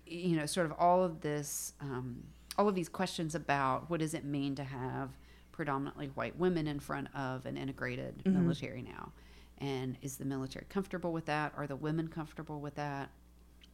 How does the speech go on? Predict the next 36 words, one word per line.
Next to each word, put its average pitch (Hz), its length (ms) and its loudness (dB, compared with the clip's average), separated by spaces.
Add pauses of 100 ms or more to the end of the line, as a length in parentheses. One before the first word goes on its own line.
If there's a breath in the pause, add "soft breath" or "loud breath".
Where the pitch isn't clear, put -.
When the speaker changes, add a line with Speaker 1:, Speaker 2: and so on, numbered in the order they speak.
(160)
Speaker 1:
How 170 140 0
are 156 100 4
we 160 100 2
gonna 143 160 0
recruit 147 440 -2
African-American 139 680 -4
women, 143 440 0
which 135 180 -10
was 151 100 -10
particularly - 500 -8
difficult - 540 -6
in 139 120 -6
the 135 80 -6
Vietnam 135 500 -2
War? 185 380 -2 (600 soft breath)
Um, 135 380 -6 (140)
and 151 320 0 (120)
so - 280 0
all 156 160 4
kinds 135 280 0
of 123 100 -8
questions 123 400 -6
with - 120 -8
that. - 200 -4
Speaker 2:
Sure. 170 280 0 (460 soft breath)
Speaker 1:
Um, - 320 -10 (100)
and 185 160 6
then 214 80 6
as 214 160 4
you 208 80 4
integrate 180 360 2
women, 208 420 0 (360)
right, 151 180 -4 (300)
uh, 190 40 -8 (340)
there's 165 220 2
this 165 300 -4